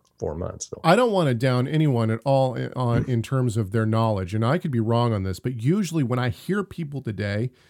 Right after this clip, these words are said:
Speaker 2: in our modern day say, like, "That's not what two house theology believes,"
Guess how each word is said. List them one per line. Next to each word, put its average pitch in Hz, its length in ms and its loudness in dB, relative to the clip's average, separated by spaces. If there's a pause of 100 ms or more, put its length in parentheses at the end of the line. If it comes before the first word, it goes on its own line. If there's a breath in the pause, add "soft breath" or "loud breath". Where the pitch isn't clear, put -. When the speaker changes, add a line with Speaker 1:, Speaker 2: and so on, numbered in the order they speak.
(280 soft breath)
Speaker 2:
in 113 80 0
our 123 80 4
modern 123 380 2
day 107 260 0
say, 113 200 -2
like, 95 380 -4 (1120)
"That's 143 260 2
not 127 160 2
what 123 140 -2
two 131 140 0
house 113 240 2
theology 110 360 2
believes," 98 480 -2